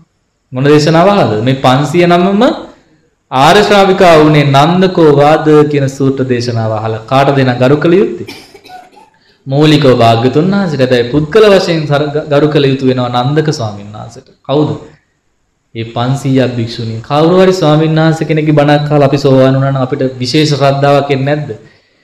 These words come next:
ඔබ වහන්සේගේ බණ අහලා අපි මේක තේරුම් ගත්තේ කියලා. ඉතින් ඒ නිසා ඒ භික්ෂුණීන් හැමදා නැමදුවල කවුද? නන්දක තෙරුන්. දිව්‍ය අතිතුරා නැමදුව කාටද?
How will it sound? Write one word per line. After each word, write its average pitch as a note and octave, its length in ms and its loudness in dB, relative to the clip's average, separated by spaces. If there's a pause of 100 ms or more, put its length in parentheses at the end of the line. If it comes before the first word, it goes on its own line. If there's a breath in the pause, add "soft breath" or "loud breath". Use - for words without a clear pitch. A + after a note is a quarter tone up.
(300 soft breath)
ඔබ B2+ 120 -8
වහන්සේගේ D#3 500 4
බණ D#3 160 4
අහලා D3 300 4
අපි C#3 140 0
මේක C#3 180 0
තේරුම් D3 300 0
ගත්තේ A2+ 320 -6
කියලා. A2+ 260 -20
ඉතින් B2 180 -6
ඒ B2+ 80 0
නිසා C3 220 -2
ඒ C3+ 140 4
භික්ෂුණීන් C3+ 460 0
හැමදා D#3+ 400 4
නැමදුවල D3+ 460 2
කවුද? D3 280 0 (1120)
නන්දක B2+ 400 -2
තෙරුන්. G#2 360 -12 (1000)
දිව්‍ය C3+ 240 0
අතිතුරා D3 420 2
නැමදුව D3+ 360 2
කාටද? D#3 340 2